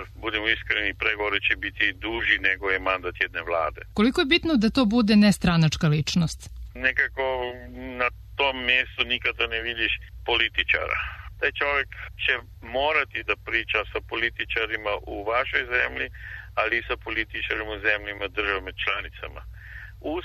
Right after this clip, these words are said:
Speaker 1: to mora biti toliko stručan da može da priča i sa komisijom o, o problemima, ali isto tako i sa predstavnicima administracije u pojedine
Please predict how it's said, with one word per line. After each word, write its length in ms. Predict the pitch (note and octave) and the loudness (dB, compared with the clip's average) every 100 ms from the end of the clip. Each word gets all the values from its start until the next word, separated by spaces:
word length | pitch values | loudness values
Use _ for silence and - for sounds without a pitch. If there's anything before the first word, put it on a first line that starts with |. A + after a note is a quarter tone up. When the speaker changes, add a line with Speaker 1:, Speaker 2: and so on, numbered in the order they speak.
| - | -2
Speaker 1:
to 80 | D3 C#3 | -2 0
mora 260 | C3 C3 | 0 0
biti 320 | B2 C3 A#2+ - | 0 -2 -4 -2
toliko 240 | C#3 - B2 | -2 0 -4
stručan 480 | - C3+ C3 C3 B2 | -2 -2 0 0 0
da 80 | G#2 | 0
može 300 | G#2+ B2 A2+ A2 | -2 -4 -6 -4
da 140 | G#2 | -4
priča 320 | - A2 - | -2 -2 0
i 180 | G#2+ C3+ | 0 0
sa 60 | D3 | -2
komisijom 680 | - B2+ B2 B2 - B2 A#2+ A#2 | -4 -4 -2 -2 0 0 0 -2
o, 140 | G#2 G2 F#2+ - | 0 0 -2 -4
o 20 | G2+ G2+ | -2 -2
problemima, 680 | F#2 G2+ A#2+ D3 C#3+ C3+ C3 - - - - - | -2 0 2 2 2 2 0 -2 -12 -14 -6 0
ali 200 | A2+ B2 | 0 0
isto 180 | C3 C3+ | -2 -2
tako 300 | - A#2 A#2 B2 | 0 -2 0 -4
i 100 | - | -4
sa 60 | - | -4
predstavnicima 1200 | A#2+ A#2 - A2 A2 - A#2+ G#2+ - - A#2 A2+ G#2+ G#2 A#2 | -2 -2 -4 -6 -6 -2 -2 -2 -6 -4 -2 0 2 2 0
administracije 840 | G2+ G#2 G2 - G#2+ G#2+ G#2+ - A#2+ | -2 -8 -8 -2 2 2 2 -2 -6
u 100 | F#2+ A2 | -2 0
pojedine 400 | G#2 G#2+ G#2+ | 0 -2 -6